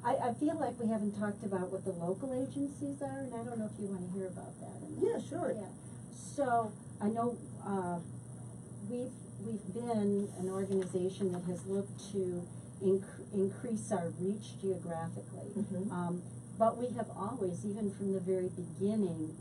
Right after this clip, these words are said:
Speaker 1: supported hunger fighting agencies in the Austin community.
Speaker 2: Mm-hmm.
Speaker 1: Uh, at this point, we have two food pantries in Austin, two in Maywood, two in Melrose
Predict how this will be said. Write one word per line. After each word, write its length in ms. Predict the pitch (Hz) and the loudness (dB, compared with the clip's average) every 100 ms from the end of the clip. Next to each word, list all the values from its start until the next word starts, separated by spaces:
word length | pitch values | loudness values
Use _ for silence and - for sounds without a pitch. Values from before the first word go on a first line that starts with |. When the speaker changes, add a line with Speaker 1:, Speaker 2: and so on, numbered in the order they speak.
| - - | -10 -6
Speaker 1:
supported 760 | 185 - 175 175 170 165 165 165 185 | -6 -4 -2 -2 0 -2 -2 -4 -2
hunger 260 | 180 175 - | -2 -2 -2
fighting 300 | 170 160 160 | -4 -2 -4
agencies 760 | 160 151 151 160 - 170 151 147 - | -4 -6 -6 -6 -6 -6 -6 -6 -6
in 260 | 185 175 165 | 0 0 0
the 60 | 160 | -2
Austin 440 | 165 - 233 226 220 | -4 -6 -6 -6 -4
community. 520 | 226 233 226 220 202 202 | -4 -2 -4 -4 -2 -2
Speaker 2:
Mm-hmm. 460 | - - - - 190 | -2 -6 -8 -4 -2
Speaker 1:
Uh, 240 | 170 185 | -2 -2
at 100 | 175 | 0
this 240 | 202 196 - - | 0 0 -6 -2
point, 320 | 202 196 202 | 2 2 2
we 120 | 175 170 | -2 -6
have 120 | 160 - - | -6 -8 -8
two 140 | 233 226 220 | -8 -6 -4
food 140 | 220 202 | -4 -2
pantries 520 | 214 214 214 214 202 | -2 0 -2 -4 -2
in 140 | 220 202 | -2 -2
Austin, 720 | 165 190 - 262 262 277 302 - - - - | -2 -4 -6 -6 -2 -2 -4 -8 -12 -12 -6
two 200 | 269 247 208 | -2 -2 0
in 220 | 190 180 | 2 2
Maywood, 440 | 175 175 175 190 - - - - - | 0 0 0 -2 -2 -10 -10 -10 -6
two 140 | 262 | 0
in 160 | 247 196 | 2 4
Melrose 500 | 185 175 170 165 - | 4 2 -2 -4 -6